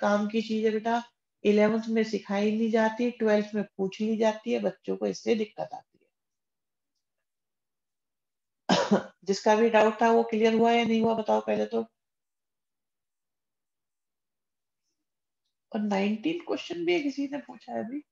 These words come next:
नाइनटीन किसका है, नाइनटीन में क्या है देखें एक बार।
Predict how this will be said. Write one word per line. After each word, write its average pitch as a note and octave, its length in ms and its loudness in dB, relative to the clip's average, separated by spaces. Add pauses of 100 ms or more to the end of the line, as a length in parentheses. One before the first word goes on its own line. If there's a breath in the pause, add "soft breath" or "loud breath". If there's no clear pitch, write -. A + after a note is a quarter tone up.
(640)
नाइनटीन - 1300 -14
किसका - 400 -12
है, C3 200 -16 (320)
नाइनटीन F#3+ 540 -20
में G3 80 -20
क्या E3+ 160 -12
है E3 100 -12
देखें E3 280 -16
एक D4+ 180 -14
बार। C#4+ 140 -12